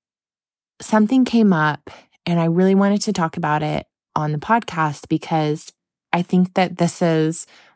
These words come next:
more common than it should be. So she was sharing that, and this has happened at multiple shows, she'd scored a zero on her rating pattern because she went off course.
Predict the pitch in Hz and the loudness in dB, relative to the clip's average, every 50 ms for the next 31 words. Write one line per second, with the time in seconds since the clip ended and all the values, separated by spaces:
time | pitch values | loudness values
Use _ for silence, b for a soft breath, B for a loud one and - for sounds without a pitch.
0 | b b - 175 180 185 185 - - 175 175 170 165 160 151 147 - - - - | b b 0 2 2 2 0 0 0 2 2 2 0 0 -2 -4 -6 -8 -8 -8
1 | 151 - - - - - - - _ _ _ b b b b b b - - 214 | -8 -8 -10 -12 -14 -14 -16 -20 _ _ _ b b b b b b -6 -2 -2
2 | 196 190 - - 208 208 196 190 - - 233 226 240 254 247 247 240 233 226 - | -2 -2 0 2 2 2 2 0 -2 -2 0 2 2 2 4 4 2 2 0 0
3 | - 170 160 175 165 151 151 147 147 151 143 - _ - - - - _ - 196 | -2 -4 -2 0 0 2 2 2 0 0 -2 -6 _ -14 -14 -14 -10 _ 0 2
4 | 196 214 208 - 214 - 214 202 202 - - 202 196 185 185 170 170 170 180 180 | 2 2 0 -4 -6 -4 -2 -2 -2 0 0 2 2 2 2 0 0 -2 -2 -4
5 | - - - 240 226 - - 165 147 139 143 165 - _ b b b b b b | -4 -6 -4 -4 -4 -2 -2 -2 -2 -2 -4 -6 -8 _ b b b b b b
6 | b - - - 214 196 - - - - 208 208 220 220 226 208 180 180 180 180 | b -6 -2 -2 0 -2 -2 -4 -6 -4 -2 0 0 0 0 0 -2 -2 -2 -2
7 | 180 180 180 180 185 185 185 - 170 160 160 151 151 170 165 165 180 208 226 240 | 0 2 2 2 2 0 -2 -4 -6 -6 -6 -6 -6 -6 -4 -2 0 2 2 2
8 | 233 220 - - - 156 156 156 156 151 156 156 156 - - _ - 180 175 - | 2 0 -2 -4 -6 -6 -6 -4 -4 -6 -6 -6 -6 -8 -8 _ -6 -6 -6 -4
9 | - 180 170 160 - - - 180 160 160 156 151 - - 156 156 - - - - | -4 -4 -4 -4 -4 -2 -2 -2 -2 -2 -4 -6 -6 -8 -10 -12 -12 -14 -10 -6
10 | - 277 202 - - - - - - - | -4 -4 -4 -4 -8 -14 -18 -18 -20 -20